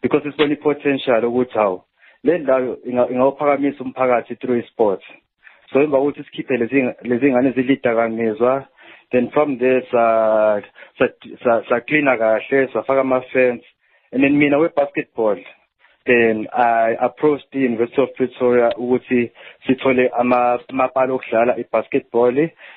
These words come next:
of which i-University of Pretoria yasidonate-ela. Ngathi ngakhuluma no-, nochwepheshe bokucoacha,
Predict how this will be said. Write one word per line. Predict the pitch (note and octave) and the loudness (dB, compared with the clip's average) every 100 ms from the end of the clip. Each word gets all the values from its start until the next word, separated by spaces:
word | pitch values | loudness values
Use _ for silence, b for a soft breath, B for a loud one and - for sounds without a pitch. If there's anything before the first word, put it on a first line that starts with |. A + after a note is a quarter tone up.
| B - | B -2
of | A#2 C#3 | 0 2
which | C#3 - - | 0 -2 -8
i-University | C3+ C3 A#2 A#2+ | -2 0 2 0
of | B2 | -2
Pretoria | C3 B2 B2+ B2 | -4 0 0 0
yasidonate-ela. | A#2+ - A2 G#2 G#2 - C#3 C#3 D3 D3 _ b b b _ - | -2 -4 -6 -4 -4 0 0 2 -2 -4 _ b b b _ -4
Ngathi | A#2+ B2 | -2 0
ngakhuluma | A#2 - A#2+ C3 C3+ A#2 - _ _ | -2 -4 -2 2 2 0 -8 _ _
no-, | A2 A#2 A#2 A2+ - | -6 -2 0 -2 -2
nochwepheshe | A#2 C3 C#3 - C3+ C3+ | -2 0 -2 -4 -4 -2
bokucoacha, | C3 B2+ - C3+ B2 A#2+ B2+ B2 A#2 | -4 -6 -4 0 0 0 0 0 -2